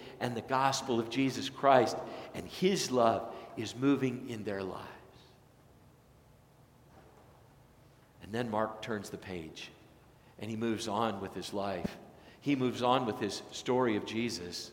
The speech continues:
Not afraid after the Pilate thing, after the, the Herod thing. It doesn't stop there, and,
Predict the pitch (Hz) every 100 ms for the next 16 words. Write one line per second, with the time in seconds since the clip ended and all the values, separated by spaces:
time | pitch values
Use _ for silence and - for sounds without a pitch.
0 | - - - - - - - 135 139 -
1 | 143 143 147 123 120 113 135 113 107 -
2 | - - - 151 143 120 - 117 120 135
3 | 131 139 120 117 104 - - 135 123 151
4 | 160 151 - 123 - - - 196 160 156
5 | - 170 170 - - 135 147 135